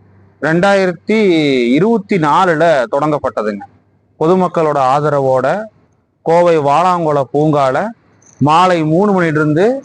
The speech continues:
ஐந்து மணி வரைக்கும் நாங்க YouTube மூலமாக இலக்கிய நிகழ்ச்சிகள்லாம் நடத்தக்கூடிய அந்த நிகழ்வை தொடங்கணும். அது வந்து பாத்தீங்கன்னா, ஒரு வருடம் நிறைவு ஆயிடுச்சு.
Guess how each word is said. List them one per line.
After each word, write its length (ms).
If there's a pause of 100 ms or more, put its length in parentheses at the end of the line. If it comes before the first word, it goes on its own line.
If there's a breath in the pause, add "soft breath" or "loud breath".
ஐந்து 380
மணி 200
வரைக்கும் 560 (360)
நாங்க 220
YouTube 560
மூலமாக 880 (320)
இலக்கிய 480
நிகழ்ச்சிகள்லாம் 760
நடத்தக்கூடிய 400
அந்த 220
நிகழ்வை 500
தொடங்கணும். 460 (800)
அது 240
வந்து 180
பாத்தீங்கன்னா, 540
ஒரு 220
வருடம் 360
நிறைவு 400
ஆயிடுச்சு. 420